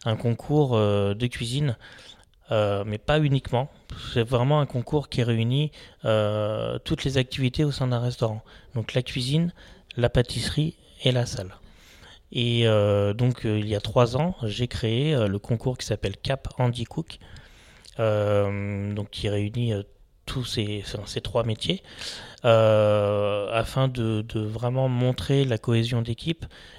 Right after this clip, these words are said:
et le travail effectué au sein d'un esat. Euh, encore une fois, pour changer le regard, euh, des restaurateurs, euh,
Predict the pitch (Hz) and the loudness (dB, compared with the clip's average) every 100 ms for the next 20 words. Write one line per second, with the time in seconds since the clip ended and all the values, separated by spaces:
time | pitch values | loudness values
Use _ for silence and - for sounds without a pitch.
0 | - 117 113 - 120 120 151 139 - 123 | -6 -2 -2 2 2 4 4 2 -2 -6
1 | - 120 143 131 107 - 127 120 120 117 | -4 -2 0 0 -2 -2 0 0 0 -2
2 | 104 - - - - - - - 113 104 | -6 -8 -14 -16 -20 -20 -20 -4 -2 0
3 | 107 101 104 104 104 110 104 117 104 107 | 0 -4 -6 -10 -12 -10 -4 0 0 0
4 | - 139 143 - - - 143 131 113 - | 0 2 2 -2 -14 -20 -12 -10 -12 -10
5 | - 127 127 117 - 113 117 110 104 120 | -6 -4 -4 -4 -4 -2 0 -2 -2 -2
6 | 127 120 101 101 101 107 104 107 - 104 | -2 0 -2 -2 -4 -4 -2 -2 -2 -2
7 | 104 - 135 123 | -2 -2 -2 0